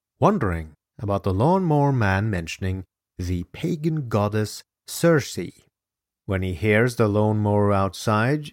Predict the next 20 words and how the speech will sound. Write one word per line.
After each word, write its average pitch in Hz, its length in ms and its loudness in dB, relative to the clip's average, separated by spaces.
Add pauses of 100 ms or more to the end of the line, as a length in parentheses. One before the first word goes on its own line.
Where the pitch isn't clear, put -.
he - 140 -4
goes 190 360 6
to 160 120 0
the 147 80 -2
back 110 340 -2
porch 98 640 0 (260)
and 85 180 -8
sees 85 800 -6 (460)
the 110 100 4
lawnmower 147 640 6
running 117 380 4
by 87 180 0
itself - 840 -2 (240)
and 95 460 -2
the 95 380 -2
naked 95 720 -2 (180)
lawnmower 98 680 0
man 107 420 4
following 107 520 2
it 82 300 -8